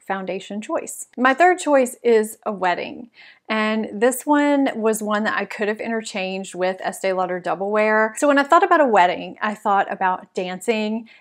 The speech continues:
and possibly sweating. I wanted something that was going to last a long time and look really beautiful, but require minimal touch-ups, if any. So that is why I chose the Too Faced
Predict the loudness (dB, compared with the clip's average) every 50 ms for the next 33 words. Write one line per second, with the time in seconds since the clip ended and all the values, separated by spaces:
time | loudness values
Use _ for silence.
0 | _ _ -8 -6 -4 -4 -4 -4 -6 -8 -10 -12 -12 -12 -10 -10 -10 -10 -8 -8
1 | -8 -8 -10 -6 0 2 2 2 2 0 0 -2 -4 -4 -2 0 2 2 2 2
2 | 0 0 0 -2 -2 -2 -2 -2 -2 -2 0 -2 -2 -4 -6 -8 -6 -6 -6 -6
3 | -6 -2 0 2 2 2 2 0 0 0 0 0 -2 -4 -6 -4 -2 -2 -2 -2
4 | -4 -8 -8 -6 -8 -8 -6 -4 -2 0 0 -2 -2 -4 -4 -4 -4 -4 -4 -2
5 | 0 0 0 0 -2 -4 -4 -6 -8 -4 0 2 2 2 2 0 -2 -2 -4 -6
6 | -6 -4 -4 -2 -2 -2 -2 -2 0 0 0 -2 -2 -6 -8 -10 -10 -8 -4 -4
7 | -4 -4 -4 -8 -16 -14 _ -6 -6 -6 -8 -12 -18 -14 -10 -10 -8 -6 -4 -4
8 | -2 -2 -4 -2 0 4 4 4 6 6 4 4 4 2 0 0 2 4 4 4
9 | 4 2 0 -2 -2 -4 -2 -2 0 0 -2 -2 -4 -6 -6 -6 -4 -4 -6 -4
10 | 0 2 2 2 2 0 -2 -8 -12